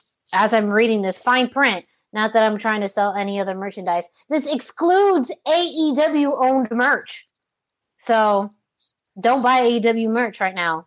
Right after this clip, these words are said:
You should stick and buy yourself chair shot stuff because you know why? 'Cause you can get the twenty percent off. Not on A E W stuff.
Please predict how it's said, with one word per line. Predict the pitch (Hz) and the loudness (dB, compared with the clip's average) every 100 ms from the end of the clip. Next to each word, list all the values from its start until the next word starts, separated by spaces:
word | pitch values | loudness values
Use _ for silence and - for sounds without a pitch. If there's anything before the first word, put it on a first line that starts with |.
| _ | _
You | 208 | -8
should | 208 226 | -6 -6
stick | - 240 233 | -2 -2 0
and | 233 | 0
buy | 214 220 | 2 2
yourself | 214 220 - | 2 -2 -2
chair | - 226 | -2 -2
shot | 240 190 151 | 0 -2 -4
stuff | - 170 | -6 -6
because | - 185 185 | -8 -8 -6
you | 196 | -4
know | 208 | 0
why? | 220 254 285 - - | 4 4 2 -6 -12
'Cause | 233 202 | -6 -4
you | |
can | 226 285 | -2 -2
get | 277 | -2
the | 254 | -4
twenty | 285 277 | -2 0
percent | 269 262 269 | -2 0 2
off. | 294 247 - - _ _ _ _ _ _ | 2 0 -2 -16 _ _ _ _ _ _
Not | 190 220 247 | -2 0 2
on | 254 | 4
A | 254 | 2
E | 247 | 2
W | 240 233 226 | 2 0 -4
stuff. | 220 175 | -4 -4